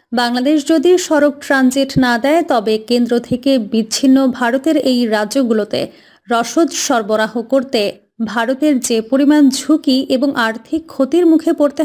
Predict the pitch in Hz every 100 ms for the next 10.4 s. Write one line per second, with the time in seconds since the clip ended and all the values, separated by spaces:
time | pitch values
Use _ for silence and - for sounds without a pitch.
0 | 285 311 254 226 - - - 330 320 320
1 | - 269 294 311 349 370 370 269 240 294
2 | 294 247 233 - 330 330 - 226 220 311
3 | 285 240 214 208 302 302 277 214 247 196
4 | 151 - - - - 311 254 247 302 330
5 | 349 - 302 285 302 254 294 - 302 285
6 | 302 320 262 254 277 269 - 285 277 220
7 | 226 233 320 - 311 311 311 311 285 285
8 | 254 - 294 320 294 285 294 302 - 226
9 | 220 311 330 370 - 254 - - _ -
10 | _ - 254